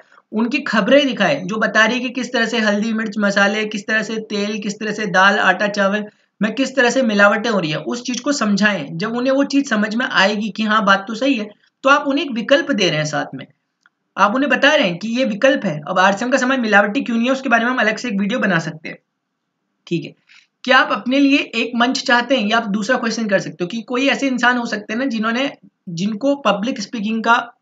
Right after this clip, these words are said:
म-, मन करता हो, जिनको ऐसा रहता हो कि यार मुझे लोगों के साथ interact करना अच्छा लगता है। कुछ लोगों को ऐसा होता है कि लोगों के साथ मिलना जुलना पसंद होता है, तो उन्हें एक माध्यम मिल जाएगा आरसीएम, ये network marketing उन्हें एक माध्यम के तौर पे मिल जाएगा। वो दूसरों से मिल-,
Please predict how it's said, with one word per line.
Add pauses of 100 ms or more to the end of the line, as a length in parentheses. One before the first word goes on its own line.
(340)
म-,
मन
करता
हो,
जिनको
ऐसा
रहता
हो
कि
यार (300)
मुझे
लोगों
के
साथ
interact
करना
अच्छा
लगता
है।
कुछ
लोगों
को
ऐसा
होता
है
कि
लोगों
के
साथ
मिलना
जुलना
पसंद
होता
है, (280)
तो
उन्हें
एक
माध्यम
मिल
जाएगा
आरसीएम, (360)
ये
network
marketing
उन्हें
एक
माध्यम
के
तौर
पे
मिल
जाएगा। (400)
वो
दूसरों
से
मिल-,